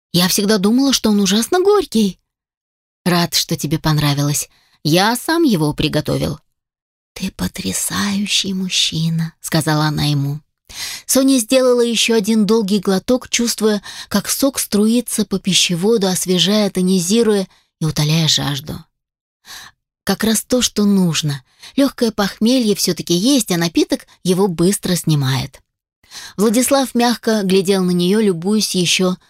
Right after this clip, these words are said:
сонной девушкой. Она вернула пустой бокал. «Ещё хочешь?» спросил Владислав. Соня отрицательно покачала головой. «Нет,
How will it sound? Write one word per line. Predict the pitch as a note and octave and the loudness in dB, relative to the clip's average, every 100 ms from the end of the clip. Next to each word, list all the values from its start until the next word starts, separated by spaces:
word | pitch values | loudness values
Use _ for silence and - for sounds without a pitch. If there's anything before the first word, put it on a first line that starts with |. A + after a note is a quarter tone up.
| _ | _
сонной | - - D#3+ E3+ D#3 | -8 -2 0 2 0
девушкой. | D3 C#3 C3+ C3 - - - _ - - - | -2 -2 -2 -4 -6 -8 -14 _ -12 -8 0
Она | B3 D4+ | 2 2
вернула | A#3 F#3 G#3 A3 | 2 2 0 -2
пустой | - - F3+ F3+ | -4 -6 -2 0
бокал. | E3 - C3+ C3+ - _ _ _ _ | 0 -2 -6 -6 -12 _ _ _ _
«Ещё | - D3+ D3+ | -2 0 0
хочешь?» | D3+ F#3 - A3+ - _ _ | 0 0 0 0 -2 _ _
спросил | - A3 G3+ A3+ | -2 0 2 2
Владислав. | G#3 G#3+ G3+ - G#3+ G#3 - _ - - | 2 0 0 0 -2 -2 -8 _ -20 -6
Соня | - C#4+ C4+ A#3 | 0 2 2 2
отрицательно | A3+ A3+ - C4+ C4+ B3+ B3 | 0 0 0 -2 0 0 0
покачала | A3+ - F3 F#3+ F#3+ F3 | -2 -2 -2 0 -2 -2
головой. | E3+ D#3+ C#3+ C#3 C#3 _ _ _ _ _ _ - | -2 -2 -2 -4 -4 _ _ _ _ _ _ 0
«Нет, | G3+ G#3+ F#3 | 2 2 0